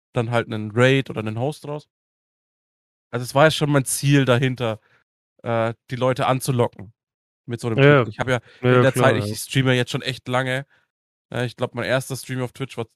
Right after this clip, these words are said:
Speaker 1: z-, zweitausendachtzehn oder so. Und, ähm,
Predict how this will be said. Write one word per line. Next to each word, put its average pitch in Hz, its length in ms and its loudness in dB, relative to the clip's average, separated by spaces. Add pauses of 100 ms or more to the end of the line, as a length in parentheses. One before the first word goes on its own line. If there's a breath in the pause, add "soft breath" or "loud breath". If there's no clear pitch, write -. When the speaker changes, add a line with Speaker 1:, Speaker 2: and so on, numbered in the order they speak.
Speaker 1:
z-, - 140 -16
zweitausendachtzehn 120 720 -8
oder 135 180 -4
so. 139 220 -8 (1700 soft breath)
Und, 117 640 0
ähm, 113 460 -2